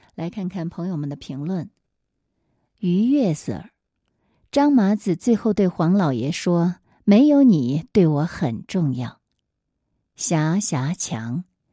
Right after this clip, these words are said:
不同角度看到不同世界。令狐冲整天喝酒泡妞，像极了败家二代。华山真的没有一个能接班挑大梁的。大公子，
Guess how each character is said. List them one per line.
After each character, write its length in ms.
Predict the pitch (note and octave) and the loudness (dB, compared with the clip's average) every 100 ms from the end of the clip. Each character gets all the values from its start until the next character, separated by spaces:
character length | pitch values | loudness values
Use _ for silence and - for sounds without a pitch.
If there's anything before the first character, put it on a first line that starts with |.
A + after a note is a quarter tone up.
| _ _ _ _ | _ _ _ _
不 140 | - D4 | -2 0
同 260 | - G3+ | 2 0
角 280 | A3 F#3 B2+ | 2 0 -2
度 220 | - F#3 | -2 -2
看 260 | D3 - G3 | -2 2 2
到 120 | F#3+ | 2
不 160 | F3+ G#3 | 0 -4
同 240 | - C3+ | -2 -4
世 240 | - - C3+ | -4 -4 -4
界。 300 | - A#2 - _ _ _ _ | -4 -8 -12 _ _ _ _
令 200 | G#3+ D4 | 2 4
狐 140 | A#3+ | 0
冲 260 | - B3+ C4 | 2 2 2
整 240 | G3+ D#3 | 2 0
天 240 | D3 A3+ A3+ | -2 -2 -2
喝 220 | - B3 | -2 -2
酒 180 | D#3+ A#2 | -2 -4
泡 260 | - G#3 | -2 2
妞， 300 | F3 G#3 A3+ - _ _ | 2 2 0 -6 _ _
像 320 | - C4 G#3+ | 0 4 4
极 140 | F3+ | 4
了 140 | F3+ F3 | 0 0
败 240 | A3+ F3+ | -2 -4
家 240 | - G#3+ A3 | -2 -2 0
二 120 | F3 | -2
代。 320 | - C#3 - _ _ _ _ | -2 -6 -10 _ _ _ _
华 240 | A#3 F3+ | 0 0
山 340 | - F#3 F3+ | 0 2 2
真 160 | F3+ D4+ | 2 2
的 80 | D4+ | 4
没 180 | F#3 G#3+ | 4 4
有 140 | G#3 | 2
一 160 | D3 F3 | 0 -4
个 320 | - B3+ D3 | -2 0 0
能 240 | C#3 D3+ | 0 0
接 240 | - G#3 G#3 | 0 -2 -2
班 260 | A3 A3 | -2 -2
挑 280 | A3+ - A2+ | -2 -6 -6
大 280 | - G#3+ E3+ | -4 -4 -4
梁 320 | C#3 A2+ B2 | -4 -6 -6
的。 180 | C#3 D3+ _ _ _ _ _ _ _ _ _ _ | -8 -12 _ _ _ _ _ _ _ _ _ _
大 200 | B3+ A#3 | -2 0
公 300 | F3+ A3+ A#3 | 0 2 2
子， 380 | A#3+ - - A3 | 0 -4 -12 -14